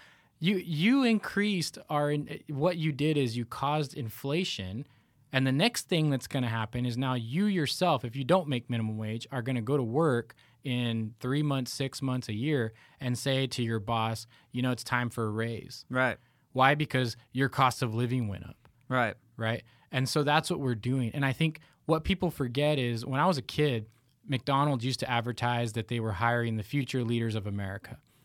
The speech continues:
Speaker 1: And that was the idea, right? I, I knew that if I got a job at McDonald's, my first job actually was, uh,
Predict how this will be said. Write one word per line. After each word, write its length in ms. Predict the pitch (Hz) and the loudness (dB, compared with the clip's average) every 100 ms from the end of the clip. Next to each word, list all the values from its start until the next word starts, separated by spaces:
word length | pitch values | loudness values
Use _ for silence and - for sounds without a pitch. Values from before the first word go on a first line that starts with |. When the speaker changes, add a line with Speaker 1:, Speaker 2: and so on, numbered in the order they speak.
| _ _ - - - | _ _ -20 -20 -2
Speaker 1:
And 160 | 139 156 | 4 6
that 160 | 180 | 8
was 120 | 202 165 | 8 6
the 140 | 185 | 6
idea, 420 | 165 135 139 - - _ _ _ _ | 6 4 0 -2 -10 _ _ _ _
right? 220 | 131 131 - _ - | 2 2 0 _ 2
I, 200 | 147 - | 2 4
I 180 | 156 170 | 4 6
knew 360 | 170 170 170 156 | 6 6 6 4
that 140 | 135 | 2
if 100 | 123 | 4
I 140 | 156 | 4
got 120 | 156 139 | 4 2
a 60 | |
job 260 | 113 139 143 | 4 2 4
at 60 | |
McDonald's, 480 | 131 110 139 143 131 | 0 -2 0 0 0
my 140 | 147 170 | -2 0
first 220 | 151 - | -2 0
job 260 | 151 143 | 2 2
actually 320 | 139 139 - 127 | 2 -2 -2 -2
was, 240 | 120 117 | -2 -2
uh, 260 | 120 113 | -2 -2